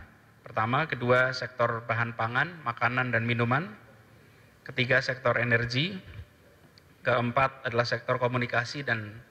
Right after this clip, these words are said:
teknologi informasi, kelima keuangan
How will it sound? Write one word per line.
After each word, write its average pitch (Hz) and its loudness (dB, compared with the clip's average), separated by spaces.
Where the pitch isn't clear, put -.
teknologi 120 2
informasi, 117 -2
kelima 131 2
keuangan 127 0